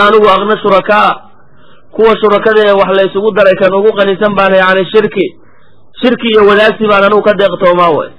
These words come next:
Wax la isku wa-, lacni, wax la isku darsaday ee la wadaagsaday, anigu qani baan ka ahay, waan ka deeqtoomaa, buu Ilaahay leeyahay.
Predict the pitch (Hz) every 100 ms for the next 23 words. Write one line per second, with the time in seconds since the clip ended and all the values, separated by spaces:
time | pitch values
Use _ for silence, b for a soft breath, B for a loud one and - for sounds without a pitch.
0 | b b b b 214 233 233 220 240 247
1 | 226 202 196 208 208 202 202 185 - 208
2 | 196 220 233 226 220 214 214 202 185 185
3 | 156 127 - 214 214 220 226 220 208 196
4 | 208 202 196 190 214 196 160 190 185 180
5 | 175 175 165 147 135